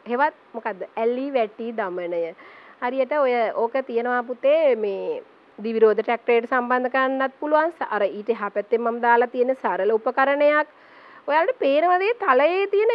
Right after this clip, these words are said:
විශේෂත්වය? දැන් මට ආකෘතියක් නෑ මම, මං අතින්වත් පෙන්වන්නම් ඒ කළා. එතකොට මේ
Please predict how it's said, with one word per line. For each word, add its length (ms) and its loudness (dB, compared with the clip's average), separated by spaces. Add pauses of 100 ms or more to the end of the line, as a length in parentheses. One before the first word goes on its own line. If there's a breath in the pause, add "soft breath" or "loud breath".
විශේෂත්වය? 680 -2
දැන් 160 -6
මට 140 -4
ආකෘතියක් 600 0
නෑ 140 -6
මම, 220 -6
මං 220 -2
අතින්වත් 400 -4
පෙන්වන්නම් 460 -2
ඒ 140 0
කළා. 360 2 (460 loud breath)
එතකොට 340 2 (500 loud breath)
මේ 300 4